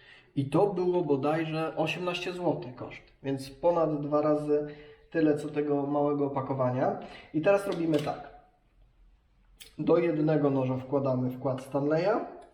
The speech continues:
do drugiego noża wkładamy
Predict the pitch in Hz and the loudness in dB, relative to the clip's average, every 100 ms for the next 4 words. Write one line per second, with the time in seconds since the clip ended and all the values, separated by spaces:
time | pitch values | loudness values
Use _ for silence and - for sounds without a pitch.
0 | - - _ 143 147 175 160 151 151 143 | -20 -20 _ -2 2 4 4 6 4 4
1 | 139 139 131 127 - 135 131 131 127 127 | 2 2 0 -2 -2 -2 0 0 0 0
2 | 123 123 | -2 -6